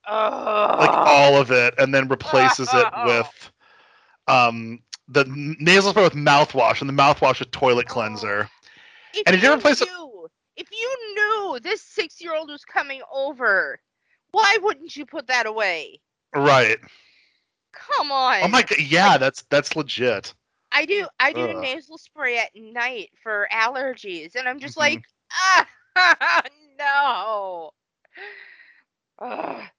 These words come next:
Speaker 2: Yep.
Speaker 1: Sorry.
Speaker 2: Yeah, and so, you know, we know that's gonna lead to something, but then we get here, and I will say, wh-, when, when Joan Plowright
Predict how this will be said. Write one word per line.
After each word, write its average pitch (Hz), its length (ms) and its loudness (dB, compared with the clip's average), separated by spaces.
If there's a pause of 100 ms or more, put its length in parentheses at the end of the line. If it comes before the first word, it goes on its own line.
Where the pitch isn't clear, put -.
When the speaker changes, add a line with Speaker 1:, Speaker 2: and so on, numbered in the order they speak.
(180)
Speaker 2:
Yep. 120 240 2
Speaker 1:
Sorry. 143 200 -10 (640)
Speaker 2:
Yeah, 131 320 4
and 139 180 2
so, 127 600 2 (1300)
you 147 120 0
know, 135 80 4
we 139 120 -2
know 139 140 4
that's 127 180 0
gonna 131 160 0
lead 123 280 -4
to 117 60 -8
something, 120 480 -6
but 120 160 -6
then 214 180 4
we 180 140 0
get 147 260 4
here, 117 500 0 (840)
and 143 440 2 (1800)
I 196 180 6
will 208 180 6
say, 139 480 4
wh-, 139 300 -2
when, 139 300 2 (180)
when 147 200 2
Joan 190 360 4
Plowright 127 840 4